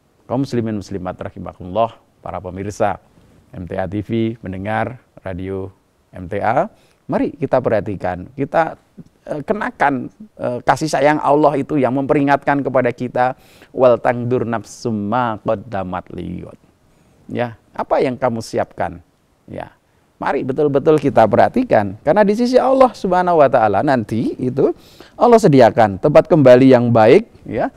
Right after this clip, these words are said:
tempat tinggal yang baik bagi orang yang beriman dan beramal soleh di surganya Allah,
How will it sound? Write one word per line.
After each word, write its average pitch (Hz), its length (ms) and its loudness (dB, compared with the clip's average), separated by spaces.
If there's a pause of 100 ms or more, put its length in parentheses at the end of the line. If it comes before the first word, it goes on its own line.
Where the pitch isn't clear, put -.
(140)
tempat 147 320 2
tinggal 123 320 2
yang 113 240 -2
baik 107 400 0
bagi 123 240 0
orang 123 320 0
yang 110 240 -4
beriman 185 480 0
dan 120 320 -2
beramal 104 480 -8
soleh 117 400 -2 (320)
di 139 80 -2
surganya 113 560 -2
Allah, 131 320 -2